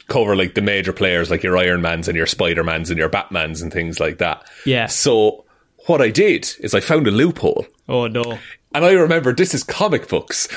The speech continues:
Speaker 1: and there's infinite numbers of alternate universes
Speaker 2: Oh,
Speaker 1: that
Speaker 2: for
Speaker 1: we can
Speaker 2: God's
Speaker 1: talk
Speaker 2: sake.
Speaker 1: about.
Speaker 2: Okay. Oh,
Speaker 1: And not
Speaker 2: goodness.
Speaker 1: only that, this is also a character that I've talked about before. So I'm doing him kind of again, but kind of different.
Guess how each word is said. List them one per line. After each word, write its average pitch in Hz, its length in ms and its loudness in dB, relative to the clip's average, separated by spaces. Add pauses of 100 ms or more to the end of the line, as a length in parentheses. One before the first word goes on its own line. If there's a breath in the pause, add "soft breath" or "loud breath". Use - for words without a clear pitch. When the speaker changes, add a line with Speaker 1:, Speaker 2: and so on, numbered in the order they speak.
(220 loud breath)
Speaker 1:
and 139 200 0
there's 143 180 0
infinite 160 540 0
numbers 98 540 2 (140 loud breath)
of 135 200 2
alternate 127 440 2
universes 156 640 0
Speaker 2:
Oh, 151 240 2
Speaker 1:
that 101 120 2
Speaker 2:
for 85 60 0
Speaker 1:
we 92 100 2
can - 100 -2
Speaker 2:
God's 92 120 -4
Speaker 1:
talk 90 200 0
Speaker 2:
sake. - 80 -4
Speaker 1:
about. 73 400 -4 (160)
Speaker 2:
Okay. 135 460 -8 (420)
Oh, 143 100 -8
Speaker 1:
And 135 220 -2
not 180 180 2
Speaker 2:
goodness. 170 140 6
Speaker 1:
only 135 180 6
that, 135 400 2 (400 loud breath)
this 135 180 0
is 123 120 4
also 151 400 4
a 113 40 2
character 113 460 2
that 95 160 4
I've 95 140 2
talked 101 280 0
about 92 240 2
before. 90 520 0 (580 loud breath)
So - 180 -2
I'm 87 120 0
doing 117 320 2
him 98 280 -2 (120)
kind 185 280 2
of 147 80 2
again, 123 380 0
but 92 120 -2
kind 104 260 -2
of 87 60 -8
different. - 500 -4